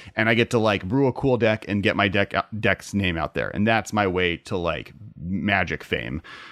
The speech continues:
They got rid of G P coverage. They got rid of G P coverage and they got <laughs> rid of, uh, uh, the, like, path to the Pro Tour existing. And then covid happened, but I, I, this was happening before then.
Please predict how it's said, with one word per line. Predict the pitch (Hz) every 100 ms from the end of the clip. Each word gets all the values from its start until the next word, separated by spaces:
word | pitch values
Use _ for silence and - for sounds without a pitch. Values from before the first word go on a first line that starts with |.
| - _ _ _ _ _ -
They | 104 113
got | 151 139
rid | 170
of | 185
G | 135 202
P | -
coverage. | 107 - - 50 -
They | 107
got | 127
rid | 196
of | 156
G | 151
P |
coverage | 151 143 131
and | -
they | -
got | -
<laughs> |
rid | - -
of, | - - 160 190 131 - - 220 127
uh, |
uh, | 117 107 101 101 95
the, | 90 107
like, | 104 104 92
path | - 113 -
to | 123
the | 98
Pro | - 113
Tour | - 95
existing. | 90 104 - 95 92 92 85 - - - -
And | 131
then | 123
covid | 180 151
happened, | 123 113 113
but | 127
I, | 165 -
I, |
this | 143 214
was | 208
happening | 180 165 139
before | 113 - 117 123
then. | 135 139